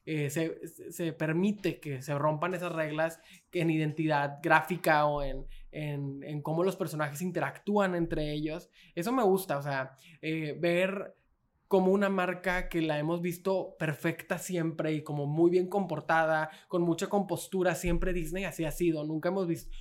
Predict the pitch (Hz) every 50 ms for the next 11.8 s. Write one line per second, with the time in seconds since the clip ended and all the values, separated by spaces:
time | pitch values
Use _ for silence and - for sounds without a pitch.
0 | - - - 190 190 185 208 202 202 214 202 190 190 185 180 185 190 202 185 170
1 | 156 - - - _ - 160 160 160 - 185 180 175 165 156 156 156 156 156 156
2 | 170 175 175 165 151 147 147 151 147 - 160 156 151 147 143 135 127 139 143 -
3 | 170 170 165 156 170 156 147 147 151 147 147 143 143 143 143 143 147 147 143 -
4 | - _ - _ _ - 160 160 151 147 143 131 - - - 165 160 156 - 156
5 | 147 151 151 160 160 180 170 - 175 156 151 143 139 147 143 156 160 156 165 151
6 | - 143 147 147 180 180 160 151 147 156 165 170 175 190 202 220 254 233 233 202
7 | 190 151 147 156 156 151 - 170 160 160 170 170 170 185 185 180 170 170 160 151
8 | 151 151 - _ _ 190 185 185 - 214 208 208 208 220 208 220 180 175 170 -
9 | - 180 165 156 156 156 165 196 190 190 170 - - 156 156 160 170 170 170 170
10 | 180 180 - - - - - - 131 151 - - 160 160 160 160 165 165 - 190
11 | 185 175 170 175 175 175 165 160 151 151 147 131 147 156 165 -